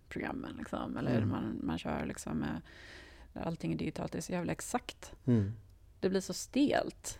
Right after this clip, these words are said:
Speaker 1: Alltså, man
Speaker 2: Absolut.
Speaker 1: får, liksom, man tappar liksom den här känslan, så det, det är ju så himla konstigt när de så här, "Jaha, men ska man liksom lägga in såna här", ap-, apropå det här med
Speaker 2: Mm.
Speaker 1: vinylknaster, eller att man
Speaker 2: Ja,
Speaker 1: liksom
Speaker 2: men
Speaker 1: gör så
Speaker 2: precis.
Speaker 1: här, man liksom har massa plugins för att det ska låta
Speaker 2: Mm.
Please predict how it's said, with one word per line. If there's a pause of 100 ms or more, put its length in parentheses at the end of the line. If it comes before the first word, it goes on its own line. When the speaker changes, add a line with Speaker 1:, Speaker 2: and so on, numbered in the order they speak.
Speaker 1:
Alltså,
man
Speaker 2:
Absolut.
Speaker 1:
får,
liksom,
man
tappar
liksom
den
här
känslan,
så
det,
det
är
ju
så
himla
konstigt
när
de
så
här, (520)
"Jaha,
men (240)
ska
man
liksom (100)
lägga
in
såna
här",
ap-,
apropå
det
här
med
Speaker 2:
Mm. (100)
Speaker 1:
vinylknaster,
eller
att
man
Speaker 2:
Ja,
Speaker 1:
liksom
Speaker 2:
men
Speaker 1:
gör
så
Speaker 2:
precis.
Speaker 1:
här,
man
liksom
har
massa
plugins
för
att
det
ska
låta
Speaker 2:
Mm.